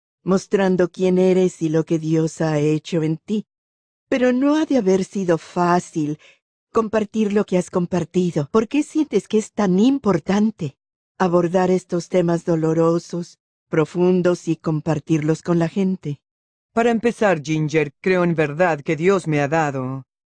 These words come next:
Speaker 2: un don de transparencia. Eh, mi personalidad ha sido siempre muy franca, así que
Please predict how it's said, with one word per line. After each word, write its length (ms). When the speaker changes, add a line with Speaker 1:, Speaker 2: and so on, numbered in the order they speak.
Speaker 2:
un 260
don 400
de 140
transparencia. 1040
Eh, 320
mi 200
personalidad 720
ha 60
sido 260
siempre 400
muy 180
franca, 800
así 360
que 480